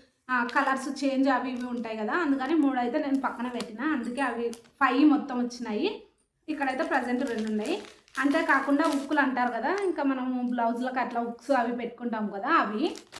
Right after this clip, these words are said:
తర్వాత ఒకటైతే, ఆ, కత్తెరల క-, దారాన్ని అంటే తెంపడానికని ఇదైతే వచ్చింది. ఒకటి కత్తెర చిన్న సీజర్ అయితే వచ్చింది. ఇంకా నెక్స్ట్ వన్ వచ్చేసి ఇంకా ఇవైతే పెద్ద పిన్స్, ఆ,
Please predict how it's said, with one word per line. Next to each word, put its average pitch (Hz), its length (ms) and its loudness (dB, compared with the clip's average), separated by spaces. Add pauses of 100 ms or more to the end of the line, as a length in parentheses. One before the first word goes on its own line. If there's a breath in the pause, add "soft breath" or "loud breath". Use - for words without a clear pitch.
తర్వాత 302 440 4
ఒకటైతే, 294 960 2 (260)
ఆ, 233 360 -4 (1300)
కత్తెరల 294 420 4
క-, 277 220 0
దారాన్ని 269 500 4
అంటే 240 320 -2
తెంపడానికని 247 840 -2
ఇదైతే 247 400 0
వచ్చింది. 233 600 -6 (400)
ఒకటి 240 400 -10 (200)
కత్తెర 254 260 0 (180)
చిన్న 277 200 6
సీజర్ 262 440 0
అయితే 247 200 -6
వచ్చింది. 226 640 -4 (460)
ఇంకా 302 140 2
నెక్స్ట్ 269 340 0
వన్ 285 200 2
వచ్చేసి 269 460 -2
ఇంకా 277 320 0
ఇవైతే 240 420 -2
పెద్ద 262 340 -2 (960 soft breath)
పిన్స్, 302 320 4
ఆ, 254 360 2